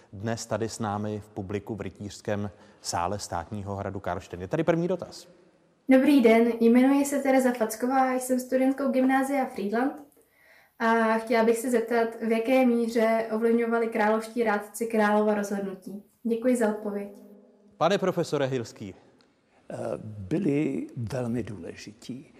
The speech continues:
Speaker 3: Dobrý král se poznal právě podle toho, že se obklopí dobrými rádci.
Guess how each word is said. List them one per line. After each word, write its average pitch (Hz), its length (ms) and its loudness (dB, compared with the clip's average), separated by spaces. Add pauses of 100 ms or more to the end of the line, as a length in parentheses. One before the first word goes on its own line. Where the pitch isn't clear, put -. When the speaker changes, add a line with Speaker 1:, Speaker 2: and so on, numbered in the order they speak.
(360)
Speaker 3:
Dobrý 139 340 0
král 131 340 -2
se - 180 -10
poznal 113 540 -6
právě 117 420 -2
podle 120 340 -4
toho, 113 300 -8
že 110 120 -12
se - 240 -10
obklopí 104 760 -12 (100)
dobrými 95 540 -14
rádci. - 680 -16